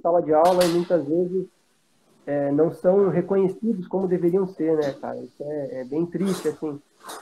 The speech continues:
Mas eu acho que a gente é um país jovem ainda, a gente tem muito que aprender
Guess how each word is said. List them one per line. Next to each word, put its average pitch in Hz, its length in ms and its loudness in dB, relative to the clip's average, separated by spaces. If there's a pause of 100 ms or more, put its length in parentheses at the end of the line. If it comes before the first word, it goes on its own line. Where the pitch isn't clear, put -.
Mas 214 420 4 (340)
eu 175 160 0
acho 185 280 0
que 196 240 0
a 165 60 4
gente 165 260 -2
é 185 40 2
um 180 60 2
país 170 380 0
jovem 156 500 4
ainda, 160 240 0
a 143 40 -2
gente 151 180 -8
tem 165 140 -2
muito 156 220 -2
que - 80 -2
aprender 151 760 -4